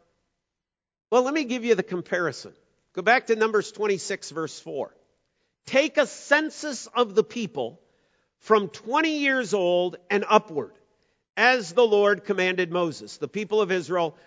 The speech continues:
who came out of the land of Egypt were." Okay? So, who do we count? We're numbering the people of the tribe, we're numbering the men, and we're numbering the men who are twenty years old and upward.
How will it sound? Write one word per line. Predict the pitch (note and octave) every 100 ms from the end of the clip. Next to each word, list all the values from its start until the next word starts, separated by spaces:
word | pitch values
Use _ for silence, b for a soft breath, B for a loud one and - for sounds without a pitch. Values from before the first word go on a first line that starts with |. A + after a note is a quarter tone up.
| -
who | E3+
came | - F3+ E3+
out | E3+ E3
of | C#3+
the | D#3+
land | D#3 D3+
of | C#3+
Egypt | D3+ C#3+ D#3+ - _
were." | C4+ D4 E3+ - - _ _ _ _ _ _ _ -
Okay? | F3 A3+ - _
So, | - G3+ - B B
who | B3 C#4+
do | C#4+
we | C#4
count? | - C4+ G3 - b b b b b _ _ _ _ C#3+
We're | F3+
numbering | G3 B3+ C#4 C#4 C#4
the | B3 - _ _ _
people | - B3+ B3 B3
of | G3+
the |
tribe, | G3+ G3+ F3+ E3 F3+ F#3 - -
we're | F#3+
numbering | G3 A3+ B3 C4 B3+ A#3
the | G#3+
men, | G#3+ A3+ F3 G3+ A#3+ b b -
and | F#3+
we're | G3 G3
numbering | G#3 C4+ C#4+ C#4+ C4
the | B3
men | G3+ G3+
who | G3+ G#3
are | F#3+
twenty | - - B3 C#4 C#4
years | B3 B3 A#3+ E3+
old | - G3 F#3 F#3 G3 F3 - _ _ _
and | A3 A#3 G#3
upward. | C4+ - G3 D#3+ G2+